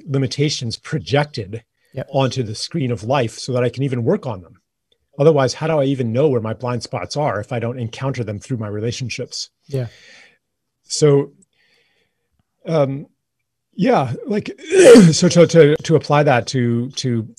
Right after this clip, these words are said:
Speaker 1: critical thinking and, um, our clashing worldviews and what if I'm wrong,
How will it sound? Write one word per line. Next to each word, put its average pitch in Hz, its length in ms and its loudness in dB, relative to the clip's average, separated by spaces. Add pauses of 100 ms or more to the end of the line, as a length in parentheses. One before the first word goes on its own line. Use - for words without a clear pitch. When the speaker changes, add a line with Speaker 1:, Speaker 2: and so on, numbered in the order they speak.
Speaker 1:
critical 135 300 -2
thinking 117 500 -4 (1400)
and, 113 460 -4 (560)
um, 107 460 -6 (120)
our 107 460 -6 (440)
clashing 117 580 -8
worldviews 110 800 -6 (540)
and 113 240 -6
what 120 120 -6
if 120 140 -10
I'm 107 160 -10
wrong, 107 440 -4